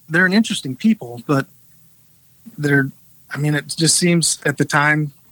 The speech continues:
some of the things, like, I don't know, I'm, I'm trying to f-, figure out how to word this. It was, it was kinda like dealing with children a lot of the times, but it was because they were coming in and we kind of had this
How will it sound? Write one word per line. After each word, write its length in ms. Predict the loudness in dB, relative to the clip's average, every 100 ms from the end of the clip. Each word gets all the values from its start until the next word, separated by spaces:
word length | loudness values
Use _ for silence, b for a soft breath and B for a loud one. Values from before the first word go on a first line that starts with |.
| _ _ _ _ _ _ _ _ -20 -12
some 460 | -6 -4 0 0
of 60 | 0
the 100 | -2
things, 680 | -2 -2 0 -2 -2 -4 -6 -12 -10
like, 180 | -8 -10 _ _ _ _ _ _ _ _ _ _ _ _ _ _ _ _ _ _ _ -4
I 40 |
don't 100 | -2
know, 100 | 0
I'm, 120 | 0
I'm 140 | -2 -2
trying 240 | 0 0
to 100 | -2 -6 -12
f-, 1000 | -12 -16 -18 -18 -20 -20 -20 -16 -12 -10
figure 220 | -4 -2
out 40 | 0
how 60 | -2
to 60 |
word 300 | -4 -4 -4
this. 280 | -6 -6 -6
It 80 | -4
was, 280 | -4 -4 -8 b b b _ _ _ _ _ _ _ _ _ _
it 100 | -2
was 120 | -2 0
kinda 200 | 0 0
like 160 | 0
dealing 240 | 0 0 -2
with 120 | -4
children 340 | -4 -2 -2
a 60 | 0
lot 140 | -2
of 40 | -2
the 80 |
times, 260 | -4 -4 -4
but 160 | -4 -4
it 80 |
was 120 | -6 -10
because 500 | -6 -4 -2 -6 -6
they 200 | -4 -4
were 120 | -4
coming 360 | -2 -2 -2
in 240 | -2 -4 -6 _ _ _ _ _ -6
and 140 | -4
we 220 | -2 -4
kind 240 | -2 0 0
of 100 | 0
had 220 | -2 0
this 400 | -2 -2 -4